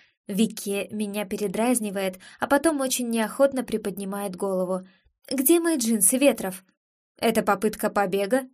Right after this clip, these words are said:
Впрочем, даже подозрительный, я всё равно скольжу взглядом по сторонам и обнаруживаю искомый предмет гардероба,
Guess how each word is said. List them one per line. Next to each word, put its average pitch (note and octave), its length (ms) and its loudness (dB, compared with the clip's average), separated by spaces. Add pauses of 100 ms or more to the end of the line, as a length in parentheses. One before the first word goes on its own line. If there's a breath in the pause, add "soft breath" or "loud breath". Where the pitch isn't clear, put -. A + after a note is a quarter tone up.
(160)
Впрочем, D4+ 640 0
даже C4 300 4
подозрительный, G#3 960 0 (100)
я A#3 220 0
всё A#3 160 2
равно G#3 340 0
скольжу G3+ 460 -2
взглядом G#3 600 -2
по G#3 100 -2
сторонам G#3 580 -4 (240 loud breath)
и D4 100 4
обнаруживаю A3+ 800 2
искомый A3+ 440 0
предмет G3 420 -4
гардероба, F#3+ 720 -2